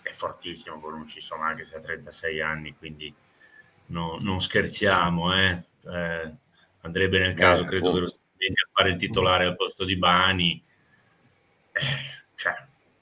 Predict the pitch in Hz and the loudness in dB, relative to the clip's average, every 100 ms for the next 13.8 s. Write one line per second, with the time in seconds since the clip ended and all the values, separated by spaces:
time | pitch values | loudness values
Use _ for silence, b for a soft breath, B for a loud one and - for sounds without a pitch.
0 | _ _ _ _ _ - 82 - 82 87 | _ _ _ _ _ -10 -10 -6 -4 -2
1 | 95 95 90 104 101 90 92 92 90 87 | 0 0 -2 0 2 4 4 2 -2 -2
2 | 85 85 80 90 92 92 85 80 87 82 | -2 -4 -4 -2 0 -2 -4 -10 -8 -6
3 | 85 82 80 78 - 73 - 90 82 69 | -4 -2 -4 -4 -10 -12 -2 -2 -2 -4
4 | - - _ _ 82 82 82 92 92 92 | -12 -16 _ _ -6 -4 0 4 4 4
5 | 85 85 87 87 90 95 85 80 87 80 | 0 0 -2 -2 -2 0 -2 -4 -6 -6
6 | 80 85 82 85 85 - - 82 78 - | -6 -6 -4 -6 -6 -8 -12 -12 -6 -4
7 | 92 87 78 B B B B B B _ | -2 -2 -4 B B B B B B _
8 | _ _ _ _ _ _ 101 90 90 87 | _ _ _ _ _ _ -6 -6 -4 -4
9 | 87 85 82 87 85 - 92 85 87 82 | -2 -2 0 0 0 0 4 4 2 0
10 | 90 85 - _ _ 95 - 87 - 95 | -2 -2 -6 _ _ -8 -4 -4 -2 -2
11 | 90 - 90 87 87 - - 85 92 90 | -2 -2 -4 -4 -8 -10 -6 0 6 8
12 | - - 101 104 - _ _ _ 92 90 | 10 10 8 6 4 _ _ _ -14 -10
13 | - 92 92 90 87 85 82 85 | 0 2 2 0 -2 0 -2 -6